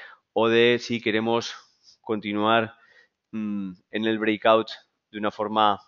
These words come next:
eh, rápida, ¿vale? Luego lo vemos. Recordadme esto, por si se me olvida, luego cuando estemos... Eh, con las cartas, luego vamos a irnos a las cartas, ¿vale? Para ver, mm, eh, ejemplos de cómo están las medias estos días en, en diferentes gráficos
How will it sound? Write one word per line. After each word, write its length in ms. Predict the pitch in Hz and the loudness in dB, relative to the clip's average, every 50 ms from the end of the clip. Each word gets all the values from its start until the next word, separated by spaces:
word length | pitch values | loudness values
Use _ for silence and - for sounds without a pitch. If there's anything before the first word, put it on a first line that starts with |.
| _ _ _ _ _ | _ _ _ _ _
eh, 360 | 98 95 95 92 92 90 - - _ | -4 -2 -2 -2 -2 -2 -6 -8 _
rápida, 460 | - - 139 139 120 107 107 120 175 - _ _ _ _ _ _ _ _ _ | 0 2 2 2 2 2 2 2 0 -4 _ _ _ _ _ _ _ _ _
¿vale? 280 | - 98 104 117 147 - _ _ _ - - - _ _ _ _ _ _ _ _ _ _ | -2 0 0 0 -2 -4 _ _ _ -20 -20 -20 _ _ _ _ _ _ _ _ _ _
Luego 260 | - 104 113 120 123 | -6 -2 2 4 4
lo 140 | 117 113 110 | 4 4 4
vemos. 260 | 117 123 120 113 104 107 | 2 2 0 -2 -4 -6
Recordadme 560 | - 107 107 120 117 139 160 180 175 160 165 | -8 -4 -2 2 4 4 4 4 2 0 0
esto, 360 | 180 - - 185 196 233 208 - _ | -2 -2 -2 -2 -2 -2 -2 -6 _
por 100 | - 113 | -14 -12
si 100 | - 107 | -12 -12
se 120 | - 107 | -10 -8
me 80 | 101 101 | -6 -4
olvida, 280 | 104 113 123 135 139 135 | -2 0 2 2 2 2
luego 240 | 117 117 127 139 147 | 2 2 0 2 2
cuando 200 | 123 110 107 104 | 0 0 0 -2
estemos... 420 | 98 - 113 113 117 117 110 - 117 | -4 -6 -4 -4 -2 -4 -4 -2 -2
Eh, 320 | 110 107 107 104 92 - _ _ _ _ _ _ _ _ _ _ | -2 0 0 -2 -4 -8 _ _ _ _ _ _ _ _ _ _
con 160 | - 104 101 | -10 -6 -4
las 160 | 101 101 - | -4 -4 -2
cartas, 320 | - 127 127 139 - 143 127 | 0 0 0 2 0 0 2
luego 140 | 120 113 113 | 4 6 6
vamos 160 | 113 113 101 | 6 4 2
a 40 | 113 | -2
irnos 200 | 110 113 104 110 | -4 -4 -2 0
a 60 | 110 | 0
las 120 | 107 104 - | 0 2 0
cartas, 380 | - 131 131 - 143 147 127 | 0 -2 0 0 -2 -2 0
¿vale? 180 | 123 117 135 135 | 0 0 0 0
Para 180 | - 110 104 101 | 0 0 2 2
ver, 220 | 113 117 113 113 | 4 2 2 0
mm, 320 | 113 110 107 107 101 98 - _ - - _ _ _ | -2 -4 -4 -6 -8 -10 -12 _ -20 -20 _ _ _
eh, 180 | - 104 101 87 | -6 -6 -4 -2
ejemplos 480 | 98 98 104 131 131 127 131 131 127 113 | -4 -2 -2 -2 -4 0 0 0 0 0
de 80 | 113 98 | -2 -4
cómo 140 | 113 107 | -6 -6
están 160 | 98 - 110 107 | -4 -2 -2 -2
las 140 | 101 95 | -2 -2
medias 440 | 127 143 147 139 135 131 131 127 123 123 | -2 0 0 2 2 4 2 2 0 -4
estos 240 | 110 - 113 104 | -10 -10 -10 -8
días 420 | 120 135 135 127 123 127 127 110 107 | -4 0 2 4 4 4 2 0 -2
en, 380 | 104 101 98 98 95 95 90 - 92 | -6 -6 -6 -6 -8 -10 -10 -12 -14
en 120 | 95 95 | -14 -14
diferentes 400 | 98 95 - 104 104 101 107 101 | -14 -12 -10 -10 -8 -8 -6 -2
gráficos 480 | 113 123 127 - 120 - 117 120 120 - | 0 -2 -2 -2 -4 -4 -4 -4 -4 -8